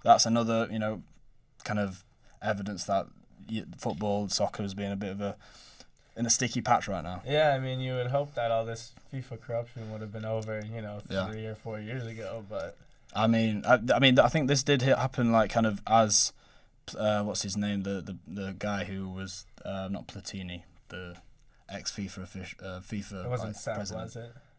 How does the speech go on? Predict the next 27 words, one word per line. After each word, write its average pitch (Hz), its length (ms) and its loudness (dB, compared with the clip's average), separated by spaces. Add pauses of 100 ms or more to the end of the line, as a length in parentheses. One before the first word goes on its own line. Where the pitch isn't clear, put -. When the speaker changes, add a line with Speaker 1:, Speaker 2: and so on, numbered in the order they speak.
(140)
Speaker 1:
S-, - 160 -10
yeah, 110 160 0
Sepp - 240 4
Blatter. 117 340 2
Speaker 2:
Yeah. 110 220 -8 (160)
Speaker 1:
So, 113 340 2
but 110 320 -6
I 113 120 2
think 117 220 2
this 123 200 4
was 120 160 4
all 117 140 8
happening 110 240 6
when 107 100 2
Sepp 104 280 4
Blatter 107 220 4
was 101 140 -2
in 98 100 0
charge, 95 500 -2
'cause 101 160 -10
I 101 100 2
think 101 200 -6
he 104 120 -2
was 98 140 -2
the 98 60 -4
one 95 220 -2
that 92 160 -6